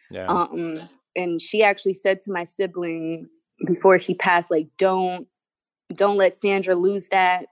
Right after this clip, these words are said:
Speaker 2: you know,
Speaker 1: Hmm.
Speaker 2: whatever. And I didn't lose it. I willfully <laughs> gave it up.
Speaker 1: Yeah.
Speaker 2: Um, but, you know, she, I'm proud that she got to, that's one of the proudest, uh, moments for me, is that she got to see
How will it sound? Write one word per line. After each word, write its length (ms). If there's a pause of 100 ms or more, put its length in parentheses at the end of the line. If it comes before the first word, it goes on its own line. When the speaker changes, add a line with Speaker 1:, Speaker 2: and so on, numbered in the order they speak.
Speaker 2:
you 120
know, 180
Speaker 1:
Hmm. 60
Speaker 2:
whatever. 520 (100)
And 360 (160)
I 100
didn't 200
lose 200
it. 240
I 280 (140)
willfully 540
<laughs> 80
gave 320
it 340
up. 140
Speaker 1:
Yeah. 220 (520)
Speaker 2:
Um, 400 (440)
but, 280 (760)
you 140
know, 340
she, 800 (320)
I'm 400 (160)
proud 460
that 120
she 180
got 280 (120)
to, 200
that's 240
one 120
of 100
the 200 (140)
proudest, 440 (180)
uh, 80 (140)
moments 440
for 120
me, 180
is 100
that 160
she 180
got 240
to 80
see 560